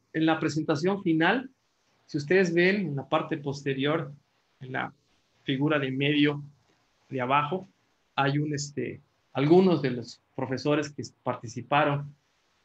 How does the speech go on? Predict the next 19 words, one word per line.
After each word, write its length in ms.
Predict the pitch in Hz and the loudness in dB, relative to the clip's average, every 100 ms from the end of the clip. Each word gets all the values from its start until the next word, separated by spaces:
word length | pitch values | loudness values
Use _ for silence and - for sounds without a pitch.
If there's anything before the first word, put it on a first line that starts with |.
| - | -12
en 160 | 123 120 | -8 -8
las 160 | 113 | -8
presentaciones, 920 | - 113 120 117 120 143 147 156 143 - | -10 -10 -8 -8 -4 0 0 0 -6 -10
bu-, 260 | 131 135 143 | -8 -6 -2
perdón, 340 | 135 139 147 143 | -2 0 -2 -2
en 160 | 131 | -4
las, 240 | 127 120 135 | -4 -6 -6
en 180 | 143 | -2
las 200 | 135 131 | -2 -2
asesorías 640 | 131 131 117 139 156 160 139 | -4 -4 0 2 6 4 4
de 80 | 123 | -2
los 160 | 117 | -4
proyectos, 580 | - 120 135 139 165 160 _ _ _ _ - | -10 -6 -4 -4 -6 -10 _ _ _ _ -10
es-, 220 | 139 - - | -8 -8 -4
están 380 | 139 170 185 | 0 2 0
presentes 640 | 175 147 143 151 147 151 143 | 2 0 0 -2 -2 -4 -4
en 100 | 127 | -8
las 120 | 117 | -8
presentaciones, 800 | 127 117 120 120 131 151 170 180 | -10 -10 -8 -6 -2 -2 -2 -6